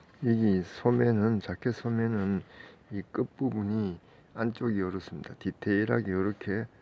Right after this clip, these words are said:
깔끔한 마무리 처리되고 이 부분에 요렇게 스티치 처리가 되는 겁니다. 전체적으로 요렇게. 자, 안쪽 시접은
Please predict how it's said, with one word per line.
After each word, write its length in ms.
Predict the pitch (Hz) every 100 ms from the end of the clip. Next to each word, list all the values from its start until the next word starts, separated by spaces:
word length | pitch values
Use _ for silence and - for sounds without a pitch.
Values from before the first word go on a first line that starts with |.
| - _ _ -
깔끔한 560 | - 92 - 107 107 104
마무리 400 | 90 92 110 104
처리되고 800 | - 107 107 104 104 117 131 135 - - _
이 80 | 104
부분에 580 | - 117 110 92 98 123 -
요렇게 320 | 95 92 -
스티치 460 | - - 110 - -
처리가 340 | - 90 82
되는 300 | - 80 78
겁니다. 360 | 82 80 - - - - - - - - - -
전체적으로 640 | - 98 - 78 82 85 85 87
요렇게. 520 | 90 90 - 92 123 - - - - - _
자, 100 | - - - - - - - - - - - -
안쪽 360 | 110 - 107
시접은 680 | - - - 92 101 120 107